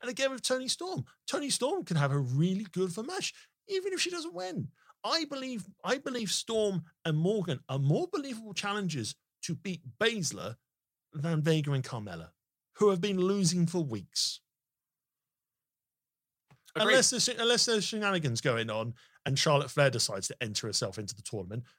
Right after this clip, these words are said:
Speaker 1: because Charlotte Flair hasn't got anything to do at Crown Jewel yet.
Speaker 2: Also, doesn't she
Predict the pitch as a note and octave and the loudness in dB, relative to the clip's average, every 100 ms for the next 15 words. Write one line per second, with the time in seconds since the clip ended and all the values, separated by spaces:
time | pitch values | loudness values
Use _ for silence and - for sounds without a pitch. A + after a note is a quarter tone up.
0 | - E3 F3+ D3+ G3 G3 E3 F3+ E3+ F3 | -4 0 2 6 6 6 4 4 4 2
1 | G3 F#3 F3+ F#3 E3+ G#3 D#3+ - A#2 A2 | 2 4 4 2 2 0 0 -2 -4 -4
2 | G#2+ F#2+ G2+ D#3+ - _ _ _ - - | -4 -4 0 -2 -2 _ _ _ -4 2
3 | G3+ D#3 D#3 E3+ D#3+ D3+ E3 D3+ | 2 2 0 0 0 0 2 0